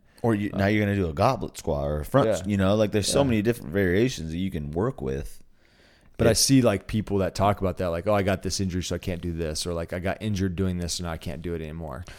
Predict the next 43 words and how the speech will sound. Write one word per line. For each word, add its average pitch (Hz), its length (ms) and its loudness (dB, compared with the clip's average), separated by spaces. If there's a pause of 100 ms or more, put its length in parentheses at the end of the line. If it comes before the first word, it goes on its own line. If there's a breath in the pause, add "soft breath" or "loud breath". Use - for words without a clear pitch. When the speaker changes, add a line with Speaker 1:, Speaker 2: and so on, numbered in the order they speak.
(120)
Speaker 1:
Well, 120 60 6
you 135 40 8
know, 156 120 8
the 95 80 6
shitty 120 340 0
thing 78 140 -6
is 85 80 -4
I 101 100 2
hear 85 300 0 (420)
a 78 60 -6
lot 80 180 0
of 78 60 -4
people 80 240 -4
say 76 240 -6
their 67 280 -10
doctors 76 840 -4 (380)
are 73 100 -10
telling 69 440 0
'em 69 220 -8
they 67 100 -10
shouldn't 71 360 -6
be 71 120 -6
lifting 71 300 2
Speaker 2:
Well, 117 60 10
that's 123 260 10
where, 185 80 8
Speaker 1:
weights 165 160 0
and - 80 0
Speaker 2:
that's 143 140 4
where 165 100 8
a - 20 10
Speaker 1:
stuff. 151 40 10
Speaker 2:
lot 147 160 12
of 135 80 4
these 123 200 4
myths 120 320 4
are 127 60 2
being 120 200 4
perpetuated, 101 600 2
I 87 60 0
think. 90 180 0
Speaker 1:
Yeah. 90 220 2
Speaker 2:
I - 100 -6